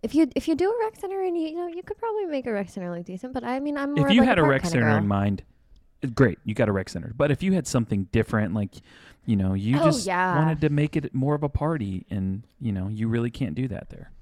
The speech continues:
Speaker 1: A rec center may not fit the bill for your vision. It
Speaker 2: Right.
Speaker 1: might be, like, a lamer version of your vision. So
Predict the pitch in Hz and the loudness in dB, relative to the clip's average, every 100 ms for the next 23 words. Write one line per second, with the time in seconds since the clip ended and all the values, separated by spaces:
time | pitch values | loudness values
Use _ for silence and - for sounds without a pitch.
0 | - - - - _ - 214 202 - 196 | -20 -20 -20 -20 _ -2 2 2 0 -4
1 | 185 190 180 175 156 - - 208 175 190 | -2 -4 -2 -4 -6 -8 -6 -4 -2 2
2 | 180 151 170 180 180 160 147 147 143 117 | 4 4 2 2 -2 0 -2 -4 -4 -2
3 | 107 95 120 165 165 - 240 160 160 160 | -2 -2 -4 -6 -6 -6 -8 -8 -6 -6
4 | 156 - 104 - - - 127 - - 208 | -8 -6 -8 -8 -12 -12 -10 -10 -10 -6
5 | 208 | -2